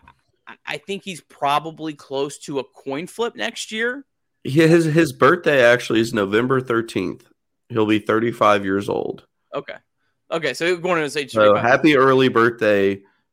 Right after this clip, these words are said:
Speaker 2: current Chicago Cubs starter Wade Miley.
Speaker 1: <laughs> Um, see, I mean, I think he's probably a coin flip on, you know, if he'll be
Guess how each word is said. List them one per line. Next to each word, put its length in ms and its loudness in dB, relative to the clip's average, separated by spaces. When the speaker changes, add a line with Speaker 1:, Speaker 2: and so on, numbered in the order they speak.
Speaker 2:
current 360 2
Chicago 540 0
Cubs 380 -2
starter 480 0
Wade 260 -2
Miley. 540 -6
Speaker 1:
<laughs> 1160 -8
Um, 600 -2
see, 180 -6
I 40 -4
mean, 140 -8
I 40 -4
think 160 -12
he's 160 -12
probably 340 -4
a 60 -2
coin 420 -12
flip 500 -14
on, 600 -6
you 140 -10
know, 140 -12
if 220 -10
he'll 120 -6
be 920 -8